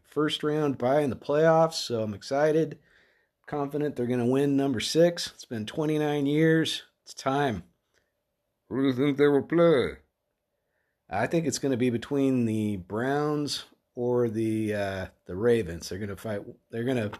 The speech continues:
Speaker 1: play one of those two teams in the Super Bowl, and I think they'll get some revenge on the season and, and win the game. I think Brock Purdy will get the Super Bowl M V P, although Lamar Jackson's probably set to get the N F L M V P.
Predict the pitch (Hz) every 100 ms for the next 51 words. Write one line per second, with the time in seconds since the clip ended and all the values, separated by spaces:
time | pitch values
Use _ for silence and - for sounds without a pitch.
0 | _ 156 135 120 117 110 110 - 110 101
1 | 107 101 95 - 117 107 110 107 113 135
2 | 117 113 107 107 104 - 107 95 104 104
3 | 98 101 92 95 - 113 110 104 104 101
4 | 90 85 85 - - - _ 95 98 131
5 | 156 127 123 104 78 71 _ _ _ _
6 | _ 110 87 110 107 - 117 107 95 92
7 | 95 101 92 - 139 120 117 110 107 107
8 | 104 101 - 110 107 104 - - - _
9 | - 104 104 107 104 107 113 92 110 104
10 | - 87 - 101 90 92 - 98 85 85
11 | 92 85 - 90 85 - 110 92 101 98
12 | 87 78 78 78 - 76